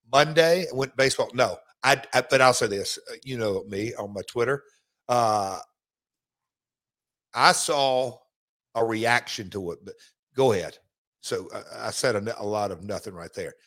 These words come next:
Spell it out. He, he didn't have kind words to say.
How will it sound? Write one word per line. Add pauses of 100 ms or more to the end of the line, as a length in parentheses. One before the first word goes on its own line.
(140)
Spell
it
out. (260)
He, (160)
he
didn't
have
kind
words
to
say.